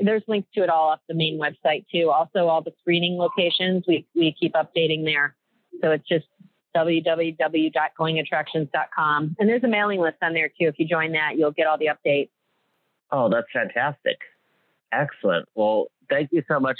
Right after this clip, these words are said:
Speaker 2: for your time, April. We, our team
Speaker 1: Yeah, it was a, a
Speaker 2: appreciates
Speaker 1: fun
Speaker 2: it, even though I'm just the one.
Speaker 1: conversation. <laughs>
Speaker 2: Oh, no, thank you. Thank you. I appreciate it. I was,
Speaker 1: Yeah.
Speaker 2: I was so excited when I got up 'cause I was just like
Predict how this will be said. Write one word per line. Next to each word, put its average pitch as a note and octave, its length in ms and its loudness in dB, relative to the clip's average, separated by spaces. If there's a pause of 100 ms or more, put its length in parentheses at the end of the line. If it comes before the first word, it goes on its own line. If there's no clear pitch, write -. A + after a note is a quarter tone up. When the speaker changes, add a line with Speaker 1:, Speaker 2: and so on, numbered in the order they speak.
Speaker 2:
for B2+ 80 0
your A2 120 0
time, A#2 320 -2
April. G2 340 0
We, G2 320 0 (800)
our A2 180 0
team - 400 -4
Speaker 1:
Yeah, E4 160 2
it A#3 40 0
was A#3 100 -2
a, - 20 -4
a B3 40 -4
Speaker 2:
appreciates G#3 480 0
Speaker 1:
fun C#4+ 160 0
Speaker 2:
it, G2 100 0
even G#2+ 220 0
though G#2 140 2
I'm G2+ 280 2
just - 140 -6
the G#2 60 0
one. G2+ 260 2
Speaker 1:
conversation. B3+ 160 -4
<laughs> - 60 -20 (280)
Speaker 2:
Oh, - 300 0
no, E3 320 2
thank D3+ 280 -2
you. A2 200 -2
Thank C#3+ 280 0
you. A#2 100 -2
I G#2+ 60 0
appreciate G2+ 500 -2
it. E2+ 40 -4
I G2 100 2
was, F#2+ 120 2
Speaker 1:
Yeah. A3 260 0
Speaker 2:
I F2+ 60 0
was G2+ 220 -2
so B2+ 100 2
excited A2 380 0
when F#2+ 120 0
I F#2+ 60 0
got G2 160 0
up G2+ 160 -2
'cause - 140 -18
I F#2+ 100 2
was F#2 80 -2
just F#2+ 140 -2
like E2+ 180 0